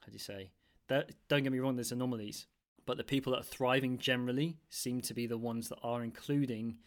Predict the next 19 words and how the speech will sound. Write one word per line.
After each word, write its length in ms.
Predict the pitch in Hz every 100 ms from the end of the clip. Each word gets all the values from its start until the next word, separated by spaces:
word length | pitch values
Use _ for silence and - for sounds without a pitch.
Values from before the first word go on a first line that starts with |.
| - - _
some 360 | - - 127 123
form 460 | - 143 131 120
of 100 | 117 -
animal-based 560 | 120 120 117 113 110 -
produce 460 | 120 113 107 -
within 220 | 113 110
their 100 | 110
diet. 340 | 104 110 104 101
I'm 80 | 113
not 140 | 131 139
saying 160 | 131
exclusively 800 | 123 - - 143 147 147 123 117
animal-based 460 | 110 110 104 110 -
produce, 380 | 104 101 117 -
but 260 | - 107 - - - - -
some 340 | - 131 120
form 460 | - 131 117 104 101
within 320 | 110 113 113
there. 240 | 104 104